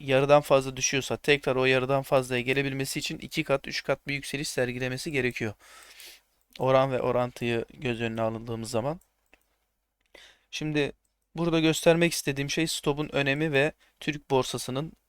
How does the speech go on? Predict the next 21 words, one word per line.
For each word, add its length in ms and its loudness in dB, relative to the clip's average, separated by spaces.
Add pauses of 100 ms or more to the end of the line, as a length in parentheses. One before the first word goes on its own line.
(100)
tarihlerde 680 4
olan 320 0 (440)
düşüşleri, 580 -4
daha 200 8
sonra 280 -4
yükselişleri 640 -4
vesaire. 460 -4 (640)
Şimdi 520 -2 (600)
bakın 200 -8
şöyle 400 -2
bir 40 -8
şey 180 0
açtım. 560 -4 (1200)
Şimdi 260 -14 (260)
buradaki 400 -2
yükseliş 580 -2
ve 120 -4
düşüşlerin 560 -2
büyüklüğüne 480 0
bakın 340 -2 (760)
ve 260 4